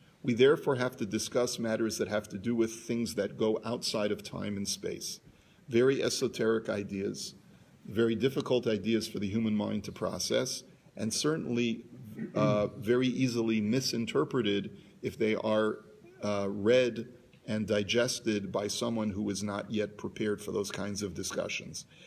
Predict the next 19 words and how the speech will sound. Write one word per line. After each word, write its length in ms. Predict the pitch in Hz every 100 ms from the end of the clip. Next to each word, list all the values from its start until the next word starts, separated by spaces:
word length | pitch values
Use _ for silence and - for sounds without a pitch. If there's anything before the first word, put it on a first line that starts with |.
| -
And 140 | 104 127
therefore, 260 | 165 147
I 80 | 123
can't 260 | 117 123 120
get 140 | 117
into 240 | 110 104 104
that 220 | 104 101
either. 260 | 101 -
And 140 | - 117
it, 120 | 123
notice 440 | 123 147 214 202
that 100 | 139
he 80 | 127
says, 560 | 120 147 156 101 101 - - - - _ _ - -
that's 400 | 143 151 214 -
why 640 | 135 151 165 113 104 113 - - - - -
the 160 | 113
Nevi'im 680 | 117 123 110 196 240 107 98 - - -
were 480 | 120 117 120 113 113